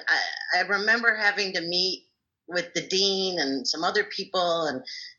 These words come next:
you know, get kinda scolded about my priorities and my values and, you know,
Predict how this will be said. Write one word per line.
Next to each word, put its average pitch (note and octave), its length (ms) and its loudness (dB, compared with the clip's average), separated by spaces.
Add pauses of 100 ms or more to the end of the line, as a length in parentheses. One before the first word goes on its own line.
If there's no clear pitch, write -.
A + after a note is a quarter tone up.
(160)
you F3 100 -2
know, E3 80 2
get F3 280 0
kinda F3+ 240 2
scolded F3 960 2
about C#3+ 340 0
my C#3+ 200 0
priorities E3 840 -2
and C3+ 80 -4
my C#3 120 -2
values G3+ 840 4
and, B2+ 220 -4 (420)
you F#3 120 -4
know, C#3 560 2